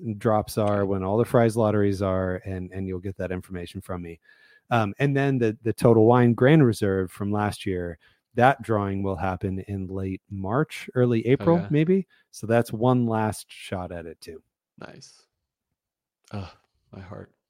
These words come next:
Speaker 1: So I hope <laughs> that, that, that, that the Fry's lottery and the Total Wine lottery
Speaker 2: And the
Speaker 1: both
Speaker 2: A B C for my sake.
Speaker 1: Yeah. Oh, when is yours?
Speaker 2: Uh, it'll be in a few months, probably.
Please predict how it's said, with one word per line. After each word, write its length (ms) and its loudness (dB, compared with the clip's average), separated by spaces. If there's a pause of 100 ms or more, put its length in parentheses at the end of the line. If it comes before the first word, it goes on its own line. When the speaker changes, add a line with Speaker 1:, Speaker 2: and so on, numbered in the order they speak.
(600)
Speaker 1:
So 240 -4
I 140 2
hope 440 4
<laughs> 40 -20 (1120)
that, 460 -2
that, 300 2
that, 220 0
that 140 -2
the 100 -4
Fry's 440 6
lottery 720 4 (380)
and 440 2
the 80 2
Total 440 4
Wine 260 -2
lottery 480 -6
Speaker 2:
And 200 4
the 120 4
Speaker 1:
both 80 -2
Speaker 2:
A 200 6
B 200 0
C 340 0
for 200 0
my 360 2
sake. 480 -2
Speaker 1:
Yeah. 160 -14 (200)
Oh, 140 -2
when 260 4
is 140 0
yours? 480 0 (400)
Speaker 2:
Uh, 540 2 (240)
it'll 200 -8
be 140 -14
in 80 -14
a 40 -20
few 200 -20
months, 300 -20
probably. 500 -18